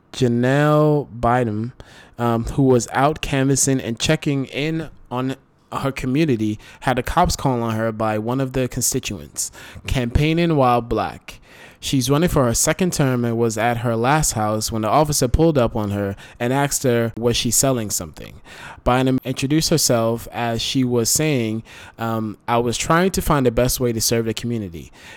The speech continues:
Deputy informed her that someone called on her saying that she was spending too much time at the house in that area and appeared to be casing and taking notes on her phone.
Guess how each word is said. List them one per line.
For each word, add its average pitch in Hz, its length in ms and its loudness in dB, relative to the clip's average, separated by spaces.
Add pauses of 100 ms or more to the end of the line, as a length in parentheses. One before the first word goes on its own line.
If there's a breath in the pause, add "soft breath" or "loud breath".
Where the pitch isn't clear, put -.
(160 loud breath)
Deputy 127 400 2
informed 156 380 0
her 117 140 2
that 107 160 -4
someone 151 360 0
called 123 500 2
on 123 200 -4
her 117 200 -2
saying 110 240 -2
that 110 140 -4
she - 180 -6
was 110 140 -4
spending 139 520 0
too - 200 -4
much 156 180 -2
time 117 300 -4
at 131 60 -4
the 135 80 -4
house 95 360 -4
in 110 80 -4
that 110 160 -4
area 113 420 -2 (360 loud breath)
and 123 100 -2
appeared 160 480 0
to 143 100 -4
be 117 180 -2
casing 123 680 0
and 110 100 -8
taking 131 360 -2
notes 110 260 -4
on 107 120 -6
her 104 80 -6
phone. 92 380 -10